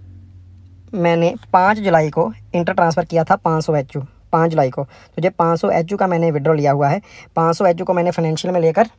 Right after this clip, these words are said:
तो उसके ऊपर मैंने विड्रॉ लगाया था एचवीटी में कन्वर्ट करके। तो वो अभी मैं आपको दिखाता हूँ। विड्रॉल में गए तो आप देख सकते हो, विड्रॉल के ऊपर, सबसे ऊपर मेन्यू में थ्री लाइंस आ रही हैं, वहाँ पर क्लिक करो तो आपको मेरा विड्रॉ रिकॉर्ड मिलेगा,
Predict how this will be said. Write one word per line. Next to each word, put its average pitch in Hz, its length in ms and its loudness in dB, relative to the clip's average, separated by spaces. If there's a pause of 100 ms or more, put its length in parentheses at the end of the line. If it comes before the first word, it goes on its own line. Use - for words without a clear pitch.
(340)
तो 170 300 4 (1000)
उसके 190 260 -4
ऊपर 180 180 0
मैंने 180 180 2
विड्रॉ 165 200 2
लगाया 156 240 4
था 202 140 2 (160)
एचवीटी 175 300 0
में 165 100 0
कन्वर्ट 143 240 -2
करके। 135 300 -6 (360)
तो 165 60 0
वो 165 140 6
अभी 180 160 4
मैं 175 60 6
आपको 170 160 2
दिखाता 160 300 2
हूँ। 208 180 0 (1800)
विड्रॉल 165 360 2
में 180 80 0
गए 170 200 2 (680)
तो - 80 -8
आप 180 200 4
देख 175 140 -4
सकते 196 180 0
हो, 202 60 0
विड्रॉल 175 240 0
के 185 80 -6
ऊपर, 175 200 -4
सबसे 180 260 -2
ऊपर 175 200 0
मेन्यू 170 260 -2
में 180 140 -2
थ्री 165 160 -4
लाइंस 165 260 -2
आ 160 60 2
रही 160 100 -2
हैं, 185 60 -2
वहाँ 165 160 -2
पर 170 100 -4
क्लिक 160 180 -8
करो 202 180 -4 (300)
तो - 80 -6
आपको 170 320 4
मेरा 180 160 4
विड्रॉ 165 220 2
रिकॉर्ड 160 260 -2
मिलेगा, 151 260 -2